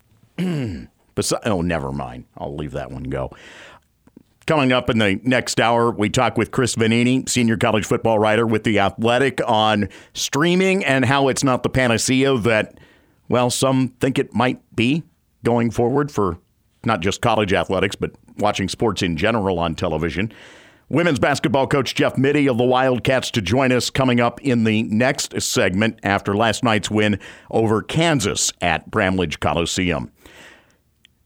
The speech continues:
The good friend of the show, Go Power Cats, Tim Fitzgerald, with his daily delivery today,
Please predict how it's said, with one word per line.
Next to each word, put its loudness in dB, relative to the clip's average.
The -2
good 0
friend 2
of 2
the 2
show, 2
Go -2
Power 2
Cats, 0
Tim 0
Fitzgerald, 0
with 0
his 2
daily 2
delivery 0
today, 0